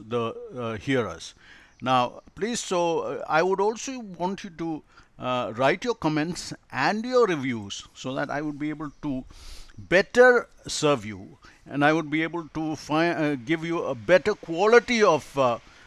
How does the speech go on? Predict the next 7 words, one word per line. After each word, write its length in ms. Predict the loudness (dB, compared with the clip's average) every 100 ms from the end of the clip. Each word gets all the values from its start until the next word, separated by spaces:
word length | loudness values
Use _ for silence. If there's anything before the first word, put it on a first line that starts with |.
| -20 -12
podcast. 580 | -2 -2 -2 -6 -6 -8 -16
So 120 | -14 -8
therefore, 280 | -6 -4
please, 480 | -6 -6 -6 -6 -2
uh, 200 | -2 -2
do, 380 | -4 -6 -6 -8 -14 -20 -20 -16 -8
um, 500 | -4 -2 -2 -4